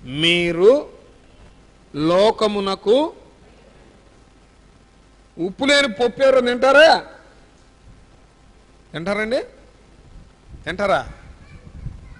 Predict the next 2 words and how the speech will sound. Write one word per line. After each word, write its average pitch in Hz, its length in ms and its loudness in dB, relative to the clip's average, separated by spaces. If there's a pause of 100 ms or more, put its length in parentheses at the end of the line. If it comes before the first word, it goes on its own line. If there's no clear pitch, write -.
(1700)
ఉప్పు 277 340 0
లేకుండా 349 600 4